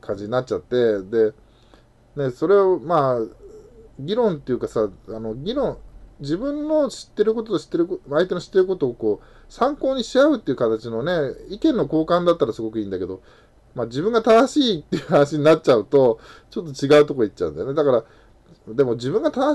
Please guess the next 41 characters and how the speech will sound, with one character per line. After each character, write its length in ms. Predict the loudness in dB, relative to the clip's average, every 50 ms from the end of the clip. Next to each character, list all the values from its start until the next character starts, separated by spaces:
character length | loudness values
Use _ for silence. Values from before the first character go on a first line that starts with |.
| 0 0
し 20 | -2
い 40 | 0
み 80 | 0
た 100 | 0 -2
い 20 | 0
な 260 | -2 -4 -4 -6 -8 -10 -14 _ _ _
と 80 | -8 -6
こ 100 | -4 -2
ろ 160 | -2 -4 -4 -8
の 120 | -12 -12 -6 -2
表 40 | -2
現 280 | 0 0 -2 -2 -6
す 80 | -10 -12
る 80 | -12 -12
っ 20 |
て 160 | -10 -10 -10
い 20 | -8
う 40 |
の 60 | -8 -8
は 100 | -8 -8
ね、 160 | -10 -10 -12 _ _ _ _ _ _ _ _ _ _ _ _ _
ち 60 | -10
ょ 40 | -8
っ 40 | -6
と 60 | -4
ま 180 | -2 0 2 4
だ、 560 | 4 4 2 2 -2 -4 -6 -8 -12 -16 -20 _ -6
あ 100 | -4 -4
れ 60 | -2
で 100 | -2 -4
す 80 | -6 -8
よ 100 | -6 -4
ね、 100 | -4 -4
勉 260 | -2 -2 -4 -2 -2
強 100 | -4 -6
不 60 | -6
足 220 | -6 -6 -6 -6
で 100 | -6 -8
す 120 | -8 -10 -10
よ 100 | -10 -8
ね。 200 | -8 -10 -10